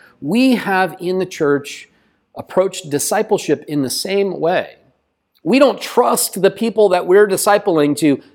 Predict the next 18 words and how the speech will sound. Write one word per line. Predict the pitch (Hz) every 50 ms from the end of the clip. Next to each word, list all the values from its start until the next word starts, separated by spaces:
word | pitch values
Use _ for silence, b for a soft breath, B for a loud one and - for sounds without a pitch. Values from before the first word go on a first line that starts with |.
| B _
think | - - - 220 226 233 - - -
the | - 180
right | 170 196 196 202 196 - -
thoughts | - - 202 185 185 175 151 - - -
and | 175 160 160 151 143 123
believe | 113 139 143 147 156 180 196 208 214 220 214 175 151
the | 156 147
right | 160 170 175 185 190 -
ideas. | - 160 156 147 160 170 175 180 165 147 131 123 110 123
We | 175
don't | 175 - 156 b b b b b b
trust | - - - 208 214 202 - -
the | - 190
people | - - 208 202 190 202 202 196
in | 196 180 180 170
the | 160
church | 160 - - 196 196 196 - - -
to | 180 170 160 -